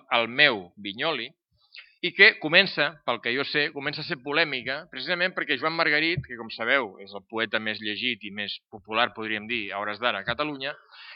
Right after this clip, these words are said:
és un poeta clarament realista, clarament defensor d'una poesia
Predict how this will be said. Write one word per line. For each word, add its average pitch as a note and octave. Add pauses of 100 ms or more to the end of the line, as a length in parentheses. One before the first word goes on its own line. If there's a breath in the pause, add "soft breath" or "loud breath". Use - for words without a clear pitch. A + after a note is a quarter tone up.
(100)
és D3+
un F3+
poeta E3+
clarament D3+
realista, A#2 (340)
clarament D#3
defensor D3+
d'una D3
poesia C#3